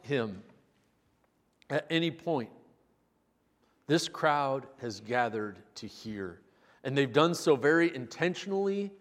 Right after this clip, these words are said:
and even self-sacrificially, some coming quite some distance.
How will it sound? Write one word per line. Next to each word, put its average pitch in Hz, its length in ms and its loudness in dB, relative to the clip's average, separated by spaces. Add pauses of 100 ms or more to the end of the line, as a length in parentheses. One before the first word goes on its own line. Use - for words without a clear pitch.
(420)
and 127 120 -6
even 160 260 0
self-sacrificially, 165 1200 0
some 175 360 2
coming 170 360 2 (200)
quite 202 400 6
some 175 280 2
distance. - 720 -4